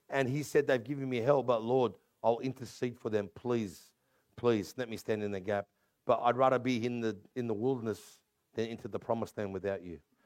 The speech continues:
God wasn't gonna go with him. He's gonna send an angel. He says, "No." You know, in, um, it's amazing. In Matthew eleven twenty-nine, I'll, I'll read it, Dorian. Matthew eleven twenty-nine, it's only short.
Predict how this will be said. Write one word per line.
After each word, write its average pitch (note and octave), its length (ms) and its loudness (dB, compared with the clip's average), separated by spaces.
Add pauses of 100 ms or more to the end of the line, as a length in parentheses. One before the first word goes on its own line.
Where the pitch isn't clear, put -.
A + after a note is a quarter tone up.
(160)
God B2+ 180 2
wasn't C3 220 0
gonna A#2 160 0
go C3 160 2
with B2 120 0
him. F#2+ 80 -4
He's F#2+ 120 -10
gonna A2 140 -2
send A2 220 -8
an G2 100 -6
angel. G2+ 320 -8 (800)
He G2+ 100 -4
says, G2 220 -6
"No." A2 280 2 (640)
You B2+ 80 2
know, B2+ 280 8 (680)
in, A#2 240 -2
um, G#2+ 380 0 (480)
it's - 160 -8
amazing. B2 340 2
In B2 140 0
Matthew C3 280 4
eleven A#2+ 280 4
twenty-nine, A#2+ 640 2
I'll, A#2 160 4
I'll A2+ 100 6
read A2+ 140 2
it, - 260 -4
Dorian. G2+ 280 -2 (280)
Matthew C3 320 2
eleven A#2+ 240 0
twenty-nine, A#2 360 0
it's G#2+ 100 -2
only G#2+ 140 -2
short. A2 260 -2